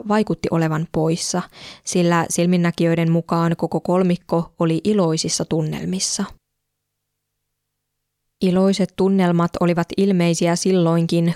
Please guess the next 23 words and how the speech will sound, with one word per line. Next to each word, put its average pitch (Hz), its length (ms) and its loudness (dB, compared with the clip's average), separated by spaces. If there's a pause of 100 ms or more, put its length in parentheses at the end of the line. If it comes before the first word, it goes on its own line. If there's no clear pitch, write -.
kun 175 300 0
puoli 175 240 2
kymmeneltä 175 760 0 (120)
Peterin 185 400 2
vaimo 180 300 2
Frances 170 760 0
soitti 170 540 -2 (100)
Jimin 185 240 0
matkapuhelimeen. 165 1120 -2 (1160)
En 180 180 2
ole 175 240 2
varma 190 300 2
siitä, 185 520 0
oliko 175 280 0
Peterillä 185 560 0
itsellään 165 640 0
ollenkaan 165 480 0
matkapuhelinta 170 1040 0
vai 170 340 2
miksi 208 280 0
Frances 175 540 0
soitti 170 300 -2 (100)
Jimille, 170 480 0